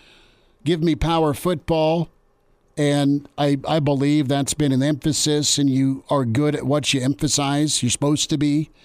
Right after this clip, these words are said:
Nebraska's emphasized physical play. Nebraska's emphasizing physical line play and a physical offense with a running quarterback.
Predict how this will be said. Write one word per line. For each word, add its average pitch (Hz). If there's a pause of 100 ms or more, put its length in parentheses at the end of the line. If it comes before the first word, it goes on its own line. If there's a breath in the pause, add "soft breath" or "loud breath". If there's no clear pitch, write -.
(380 soft breath)
Nebraska's 156
emphasized 147
physical 123
play. 104 (500 soft breath)
Nebraska's 147
emphasizing 143
physical 127
line 139
play 135
and 127
a 117
physical 127
offense 135 (420 loud breath)
with 190
a 226
running 160
quarterback. 143